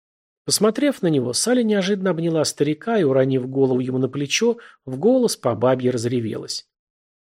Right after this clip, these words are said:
Обняв девушку, хранитель начал шептать ей что-то успокаивающее, бестолковое, поглаживая по голове, как обиженного ребенка. Дав ей время выплакаться всласть, хранитель отодвинул девушку от себя и, посмотрев ей в глаза, сказал:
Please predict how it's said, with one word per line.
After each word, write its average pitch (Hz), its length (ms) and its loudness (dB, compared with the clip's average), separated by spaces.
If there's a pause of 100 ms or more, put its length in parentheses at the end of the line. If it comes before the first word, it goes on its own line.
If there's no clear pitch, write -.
(140)
Обняв 120 480 4
девушку, 143 420 0
хранитель 131 480 -2
начал 131 300 -2
шептать 135 480 -2
ей 127 60 -4
что-то - 280 -6
успокаивающее, 127 840 -2
бестолковое, 156 720 0
поглаживая 120 560 2
по 120 120 -10
голове, 151 360 0
как 151 200 -8
обиженного 123 460 0
ребенка. 127 560 -6 (1000)
Дав 226 260 0
ей 220 120 0
время 208 300 2
выплакаться 180 580 -2
всласть, 220 460 -4
хранитель 131 480 0
отодвинул 123 480 0
девушку 120 480 -2
от - 80 -8
себя 175 320 0
и, 220 40 4
посмотрев 143 600 -4
ей 131 160 -2
в 123 60 -10
глаза, 123 320 4
сказал: 120 540 -4